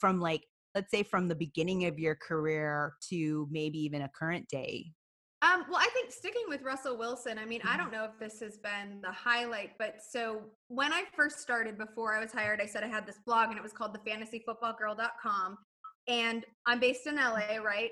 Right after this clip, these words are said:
Speaker 2: And so I had a girlfriend who was an executive at, um, Nickelodeon.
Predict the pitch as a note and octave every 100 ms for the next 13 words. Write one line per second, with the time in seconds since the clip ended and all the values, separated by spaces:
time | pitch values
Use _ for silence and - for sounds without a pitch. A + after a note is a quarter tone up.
0 | A3 G#3+ G#3+ A3 G3+ G3+ G3+ G3+ - _
1 | _ A#3 C4 D4+ D4+ D4+ D4 A#3+ - D4+
2 | C#4+ G4 - A#3 A3 A3 A3 B3 A#3 A3
3 | G#3+ G#3+ - A#3 A3 A3 G#3+ A3 - A3
4 | A3 A#3+ A#3+ A3 C4+ - D4 C#4 C4+ B3+
5 | - G#3+ G#3+ G#3+ - - G#3 G#3 A3+ A3+
6 | A3 G#3+ F3 E3